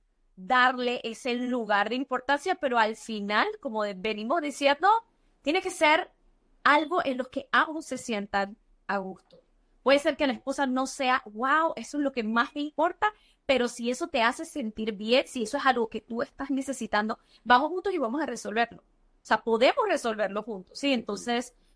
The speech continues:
eh, y bueno, también debo decir que, eh, algunas afectaciones específicamente del hombre en, en, en su capacidad de tener erecciones, de mantenerlas y de, y de todo lo que conlleva,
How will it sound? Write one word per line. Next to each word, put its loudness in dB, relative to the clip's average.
eh, -2
y -2
bueno, 2
también -2
debo 0
decir -4
que, -4
eh, -2
algunas 0
afectaciones -4
específicamente -4
del -2
hombre 0
en, -2
en, -4
en -4
su -8
capacidad 0
de -6
tener -2
erecciones, -4
de -6
mantenerlas -2
y -6
de, -8
y -8
de -6
todo 2
lo 2
que -4
conlleva, 0